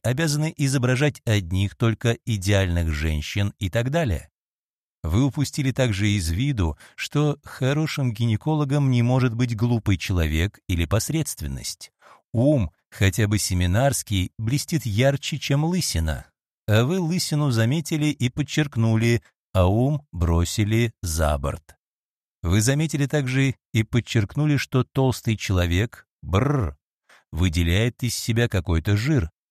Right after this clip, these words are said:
но совершенно упустили из виду, что он профессор, то есть что он несколько лет думал и делал что-то такое, что поставило его выше миллионов людей, выше всех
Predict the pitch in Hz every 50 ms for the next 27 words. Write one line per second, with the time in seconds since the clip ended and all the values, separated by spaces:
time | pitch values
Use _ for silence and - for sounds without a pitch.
0 | _ _ _ _ - - 90 101 117 107 110 113 113 131 - - 180 175 165 156
1 | 151 139 - 143 139 - - 165 143 139 120 - - 143 160 175 170 135 120 113
2 | 101 90 82 82 82 - - - 101 104 104 95 - 104 104 98 - - - 135
3 | 147 147 - - - 98 90 - - 90 90 98 - - - - - - - -
4 | 104 107 113 113 113 117 117 - - 113 98 - 120 110 110 101 80 73 73 76
5 | - 98 113 139 139 127 120 98 85 - - 104 98 98 90 101 127 131 123 113
6 | 104 - - - 110 107 101 - 101 92 - 143 147 143 139 139 123 - - -
7 | - - - - - 135 131 127 151 - - - 170 156 160 156 151 151 143 147
8 | 143 120 92 87 107 139 156 147 - - 143 131 127 127 120 123 123 131 131 123
9 | - 131 135 151 143 170 180 156 113 80 - - - - - _ - 78 82 117
10 | 147 143 - - 127 120 - - - - 135 123 - - - -